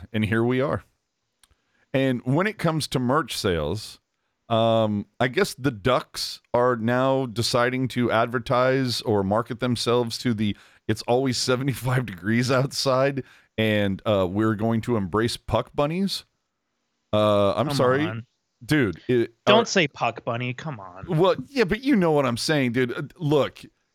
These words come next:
Speaker 1: w-, we're gonna start selling jerseys that are also crop tops.
Speaker 2: Hey, you know what? Not everything's for you, right?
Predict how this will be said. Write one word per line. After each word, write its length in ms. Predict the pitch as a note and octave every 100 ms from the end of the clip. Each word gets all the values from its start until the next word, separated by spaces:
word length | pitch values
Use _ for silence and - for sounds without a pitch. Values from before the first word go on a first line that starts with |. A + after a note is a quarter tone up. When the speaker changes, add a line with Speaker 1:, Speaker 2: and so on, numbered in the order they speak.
| _ _ _ _ _ _ _
Speaker 1:
w-, 200 | C#3 C#3+
we're 220 | C#3 C#3
gonna 160 | E3+ F3
start 320 | - E3 D3
selling 340 | - D3+ D3 B2
jerseys 460 | B2+ C#3+ C#3 C3+
that 100 | B2+
are 100 | A#2+
also 360 | G2+ A#2+ B2+ A#2
crop 400 | - A2+ A#2+ -
tops. 480 | G#3+ C#4 - - - _ _ _ _ _ A3+ A3+ - A3 - - _ _ _
Speaker 2:
Hey, 140 | C3+ F3
you 240 | B2 C3+
know 140 | C3+
what? 300 | C#3 F3 -
Not 220 | B2+ A#2 B2+
everything's 380 | C#3+ D3 D#3
for 160 | - F3
you, 140 | D#3 B2+
right? 200 | C#3+